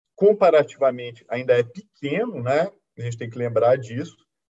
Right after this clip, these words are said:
Ele é muito maior do que o que a gente estava acostumado em anos anteriores, mas, é, o potencial é muito maior do que o que a gente tá vendo acontecer hoje. E tem uma espécie de uma euforia, até, eu diria,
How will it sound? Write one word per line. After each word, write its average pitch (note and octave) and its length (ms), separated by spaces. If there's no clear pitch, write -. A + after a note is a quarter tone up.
Ele B2 160
é C3+ 40
muito D#3 280
maior C3 400
do A#2+ 120
que A#2 100
o A2+ 80
que A2+ 100
a G#2+ 60
gente A2 160
estava A2 280
acostumado G#2 840
em A2 120
anos A2+ 260
anteriores, A2 840
mas, B2 500
é, G#2+ 180
o G#2 80
potencial B2 560
é - 20
muito D#3 280
maior C#3 460
do A#2+ 140
que A#2 140
o A#2 80
que A#2 100
a A2 80
gente A2 280
tá G#2+ 120
vendo G#2 400
acontecer A2+ 600
hoje. D3+ 440
E G3 160
tem B3 280
uma A3 280
espécie G3+ 460
de G3 100
uma A3 400
euforia, F#3+ 800
até, C3+ 240
eu C#3 140
diria, C#3 560